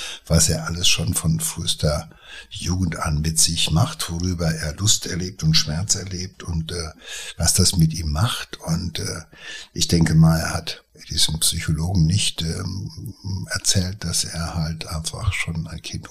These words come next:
umgebracht hat. Wobei auch das unter die Schweigepflicht fallen würde. Also, äh, das zum einen und das zweite, ähm, äh, ich sag mal, äh, die allerwenigsten Psychotherapeuten,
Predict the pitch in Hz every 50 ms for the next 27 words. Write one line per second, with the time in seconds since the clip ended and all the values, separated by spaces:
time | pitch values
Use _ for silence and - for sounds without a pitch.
0 | - - 95 85 80 - - 101 95 - - - 120 110 - _ _ _ _ _
1 | _ _ - - 80 82 78 73 73 69 - - - 80 80 - - 80 87 87
2 | 80 76 73 - - - 76 73 78 82 80 - - 80 - - - - 92 101
3 | 101 98 92 95 101 104 104 95 - _ _ _ _ - 98 98 104 101 - 104
4 | - - - - - - - - - - - - 160 - - - - - - -
5 | - 95 - - - - 90 78 - 90 92 104 107 104 92 90 80 80 80 -
6 | - - 85 82 87 104 - - 90 87 92 - 90 - 90 87 95 95 95 95
7 | 92 - - - - 110 107 - - - - - 90 92 92 92 92 95 95 98
8 | - - - - - - - - - - - _ _ _ _ _ _ - - -
9 | 92 101 90 - - 95 90 82 90 90 92 92 95 - - 80 80 80 76 80
10 | 80 80 - _ _ - - - 92 90 - 85 80 - - 95 95 92 92 -
11 | - - 87 90 101 110 - - - 80 78 - -